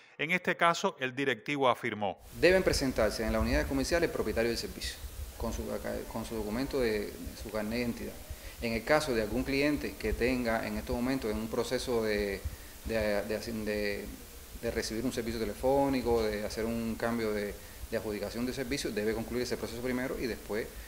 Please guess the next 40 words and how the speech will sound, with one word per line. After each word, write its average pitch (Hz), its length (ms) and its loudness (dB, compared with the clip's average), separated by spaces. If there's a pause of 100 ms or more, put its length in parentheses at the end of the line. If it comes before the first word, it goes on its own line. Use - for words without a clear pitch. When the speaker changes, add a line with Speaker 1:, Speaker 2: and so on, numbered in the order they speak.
(140)
Speaker 2:
hacer 110 260 -2
el 120 60 0
proceso 110 280 -2
de, 107 180 0 (160)
de 101 80 -2
recontratación. 98 680 -6
Pero 110 160 -2
siempre 135 400 0
la 104 80 0
persona 131 320 -4
que 117 60 -2
debe 123 160 2
estar, 113 320 -4
visitar 107 340 0
la 101 120 0
unidad 110 200 -2
comercial 107 400 -4 (340)
para 135 220 6
recontratar 110 420 0
el 135 60 0
servicio 131 420 -4
es 117 140 0
la 107 160 0
propietaria 104 340 0
del 131 80 0
servicio 139 360 -4
con 110 120 -2
el 104 100 -4
cual 120 300 4 (380)
nosotros 120 400 0
tenemos 123 280 2
como 107 160 -2
entidad 113 480 2
hasta 110 240 -2
ahora 139 200 4
firmado 110 360 -2
el 107 60 -4
contrato. 90 320 -10 (340)
Speaker 1:
Los 127 160 6
clientes 170 600 0